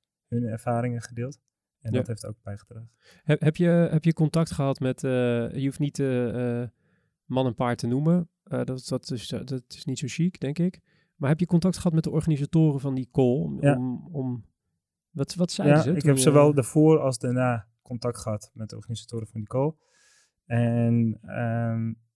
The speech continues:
Speaker 1: ja, die gaven ook aan dat dat besef er nog niet was. En, eh, hoe groot eigenlijk het gegeven is waar we mee te dealen hebben en wat voor impact dat heeft. En, eh,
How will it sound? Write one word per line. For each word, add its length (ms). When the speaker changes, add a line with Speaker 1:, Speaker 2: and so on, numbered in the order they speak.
Speaker 1:
ja, 180
die 160
gaven 340
ook 180
aan 400
dat 320
dat 180
besef 600
er 120
nog 160
niet 140
was. 340
En, 720
eh, 420
hoe 340
groot 300
eigenlijk 560
het 220
gegeven 560
is 220
waar 160
we 60
mee 140
te 100
dealen 340
hebben 280
en 140
wat 220
voor 100
impact 300
dat 140
heeft. 320
En, 720
eh, 580